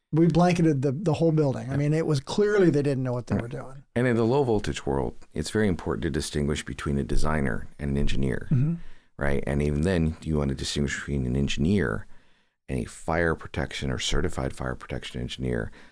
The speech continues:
Speaker 2: that writes the rational analysis. They're not all the same.
Speaker 1: Wow.
Speaker 2: We sit in an area as the half watts that
Speaker 1: Mm-hmm.
Speaker 2: we know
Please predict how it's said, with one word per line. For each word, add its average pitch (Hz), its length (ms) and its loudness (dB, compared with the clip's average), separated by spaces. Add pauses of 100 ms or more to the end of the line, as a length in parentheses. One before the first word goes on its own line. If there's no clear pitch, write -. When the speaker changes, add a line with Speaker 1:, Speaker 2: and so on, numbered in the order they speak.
(140)
Speaker 2:
that 76 180 -2
writes 65 300 -2
the - 100 -8
rational 64 380 -4
analysis. 65 440 -4
They're 67 140 -4
not 78 240 0
all 87 140 0
the - 100 -6
same. 76 340 -2 (220)
Speaker 1:
Wow. 98 360 -4 (120)
Speaker 2:
We 104 200 2
sit 95 300 0
in 76 140 2
an 69 140 2
area 64 460 0 (460)
as 78 280 0
the 67 80 -6
half 98 380 -2
watts 62 380 -8
that 67 260 -2
Speaker 1:
Mm-hmm. 110 180 -4 (220)
Speaker 2:
we 139 180 2
know 82 480 2